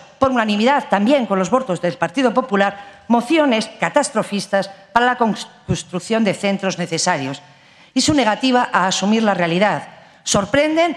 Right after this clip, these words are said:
noticias catastrofistas en medio catastro-, catastrofistas que hablan de dieciséis mil estudiantes catastrofistas que aún no tienen plaza en centros públicos.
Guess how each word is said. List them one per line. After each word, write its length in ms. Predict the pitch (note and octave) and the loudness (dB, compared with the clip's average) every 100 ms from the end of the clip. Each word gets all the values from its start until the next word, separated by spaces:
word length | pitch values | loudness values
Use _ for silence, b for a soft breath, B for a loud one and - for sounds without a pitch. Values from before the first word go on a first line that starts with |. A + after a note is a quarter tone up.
| - G3+ | -8 -4
noticias 480 | G3+ C4+ A#3+ G#3 | -2 0 0 0
catastrofistas 920 | - G3 F3 F#3 D#3+ D#4+ - D#4+ D#4 B3+ | 0 0 -2 -2 -2 -2 0 0 0 -2
en 160 | G3+ | 0
medio 280 | A3+ A3 E3+ | 2 0 -2
catastro-, 420 | E3 - F#3+ D#3 - - | -2 -4 -6 -8 -18 -6
catastrofistas 800 | F#3 F#3+ - G#3 D#4 C4+ C#4 C4 B B | -2 -2 -2 -2 0 2 0 0 B B
que 80 | C4 | 0
hablan 280 | B3 C4 B3+ | 2 0 2
de 140 | D4 | 0
dieciséis 520 | G3 G#3+ A3 - F#3+ | 0 0 0 -2 0
mil 160 | A3+ C4+ | 2 2
estudiantes 640 | B3+ F#3 F#3+ F#3+ F#3+ F#3+ - - | 0 0 -2 0 -2 -4 -6 -2
catastrofistas 880 | C#4+ A3 - F3 F3+ E3+ F3+ F3+ - B B | 0 2 -2 -4 -2 -2 -2 -4 -6 B B
que 60 | A3+ | 0
aún 240 | C4 C4+ | 2 2
no 100 | F#3+ | 2
tienen 260 | F3+ F3 D#3 | 0 -4 -2
plaza 380 | F3+ E3 F3 E3+ - _ - | -4 -2 -4 -6 -16 _ -8
en 140 | D#3 | -8
centros 400 | D3+ C#3 C3+ C#3 | -6 -10 -8 -10
públicos. 580 | - E3+ C3+ - G#2+ | -6 -6 -6 -10 -14